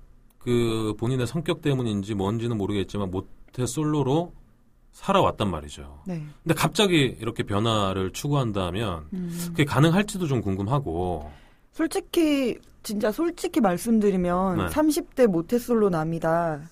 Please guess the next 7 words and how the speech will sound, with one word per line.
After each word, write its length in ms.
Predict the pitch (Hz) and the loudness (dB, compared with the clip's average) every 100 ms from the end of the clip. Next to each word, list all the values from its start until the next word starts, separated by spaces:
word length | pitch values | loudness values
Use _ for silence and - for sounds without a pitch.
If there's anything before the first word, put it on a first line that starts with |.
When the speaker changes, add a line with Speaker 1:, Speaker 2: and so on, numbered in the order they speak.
| _ - _ - _ | _ -20 _ -20 _
Speaker 2:
그러면 460 | - 247 262 254 208 | 4 6 8 6 4
일단 340 | 175 - 196 | 4 4 4
여자분들이 1600 | 170 170 202 190 190 185 175 175 170 165 160 160 160 156 156 202 220 | 4 4 4 4 2 0 0 2 2 2 0 0 -2 -2 0 0 2
선호하는 800 | 294 349 370 339 247 202 185 | 2 2 4 6 6 4 0
대상은 360 | 185 160 170 160 | -2 -4 -4 -4
아니죠. 380 | 147 160 143 135 - | -4 -6 -8 -12 -4
Speaker 1:
그렇죠. 440 | - 151 147 92 | 2 2 2 -4